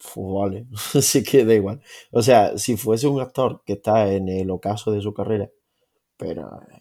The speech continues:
eh, eh, <laughs> ¿qué más da? Va a volver, tío, o sea, Will Smith no va a caer, no es Kevin Spacey, ¿sabes? Ni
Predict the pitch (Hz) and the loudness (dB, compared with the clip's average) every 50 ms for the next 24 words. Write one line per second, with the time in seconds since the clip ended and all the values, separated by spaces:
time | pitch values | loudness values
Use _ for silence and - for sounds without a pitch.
0 | _ _ _ _ _ _ - _ _ _ - - _ _ _ _ _ _ _ _ | _ _ _ _ _ _ -20 _ _ _ -20 -20 _ _ _ _ _ _ _ _
1 | _ _ _ - - - - - - _ _ _ _ _ _ _ - - - - | _ _ _ -20 -20 -20 -20 -20 -20 _ _ _ _ _ _ _ -20 -20 -20 -16
2 | - - 160 147 - - 139 107 - - - 101 90 95 95 95 - - - - | -4 -2 -2 -2 -2 -4 -6 -6 -6 -4 -4 -4 -4 -4 -6 -6 -8 -10 -14 -20
3 | - - - - 113 104 110 117 110 95 98 95 104 98 - - - 98 101 101 | -20 -16 -6 -2 0 2 2 2 2 2 0 -4 -6 -6 -8 -8 -10 -8 -8 -8
4 | 95 92 104 117 113 104 95 95 95 98 95 95 101 104 104 110 107 - 110 110 | -8 -6 -6 -4 -4 -2 -4 -4 -6 -6 -6 -4 -2 -2 -2 -2 -2 -4 -4 -4
5 | 107 104 - 98 110 104 101 104 107 - - 98 98 95 90 - - - 110 113 | -4 -4 -4 -4 -2 2 4 4 2 2 0 -2 -2 -2 -4 -8 -10 -4 -2 -2
6 | 113 110 - 120 113 110 104 95 - - 95 95 95 - 92 98 - - 90 - | 0 2 4 2 4 4 0 -2 -4 -6 -6 -6 -6 -6 -8 -8 -10 -10 -12 -14
7 | - _ _ _ _ _ _ _ _ _ _ _ - 101 107 107 104 104 104 104 | -16 _ _ _ _ _ _ _ _ _ _ _ -6 -4 -2 0 0 0 0 0
8 | 104 104 104 104 101 101 101 | 0 0 0 0 -2 -4 -6